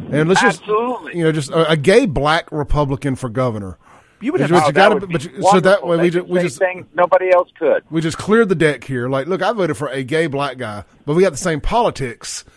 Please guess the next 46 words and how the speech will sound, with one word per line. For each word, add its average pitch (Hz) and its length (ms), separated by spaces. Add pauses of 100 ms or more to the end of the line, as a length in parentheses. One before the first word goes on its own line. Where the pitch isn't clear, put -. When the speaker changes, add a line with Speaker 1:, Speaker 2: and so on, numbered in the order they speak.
(140)
Speaker 1:
so 170 120
you 170 160
can't 190 180
call 165 140
me 160 140
homophobic 190 680
or 170 180
racist. 127 560
Speaker 3:
But 202 120
you 359 80
have 370 140
to 175 60
say 151 120
forty 165 360
years 113 280
ago 95 300
that 95 260
be, 127 140
the, 98 240 (160)
the 104 200
homosexual 123 480
part 98 200
of 85 80
it - 20
was 87 160
more 98 160
salacious 98 460
than 87 120
it 85 60
would 95 160
be 82 100
today. 80 460
Speaker 1:
Sure, - 240
absolutely. 127 480
Speaker 3:
I 110 80
Speaker 2:
Oh, 196 60
Speaker 3:
think 131 160
it, - 120
Speaker 2:
absolutely. - 500
Speaker 3:
yeah. 110 180
Speaker 2:
This - 140
is 226 60
a 175 60
different 143 320
age, 120 260
a 117 80